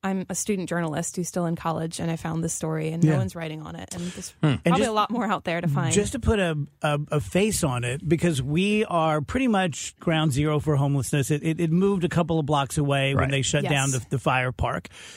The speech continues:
Speaker 2: but there's
Speaker 1: Mm-hmm.
Speaker 2: still a lot of it. And, uh, Rach and I take a little walk every day to get coffee before the show starts.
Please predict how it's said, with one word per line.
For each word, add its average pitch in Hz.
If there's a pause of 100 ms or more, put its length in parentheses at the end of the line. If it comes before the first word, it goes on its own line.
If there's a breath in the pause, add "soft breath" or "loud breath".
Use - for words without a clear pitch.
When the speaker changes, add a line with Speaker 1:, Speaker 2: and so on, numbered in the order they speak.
(160 loud breath)
Speaker 2:
but 175
there's 190
Speaker 1:
Mm-hmm. 190
Speaker 2:
still 226
a 170
lot 131
of 131
it. 135 (440 soft breath)
And, 170
uh, 151
Rach 165
and 180
I 165
take 151
a -
little 151
walk 143
every 143
day 135
to 131
get 127
coffee 185
before 156
the 139
show 190
starts. 160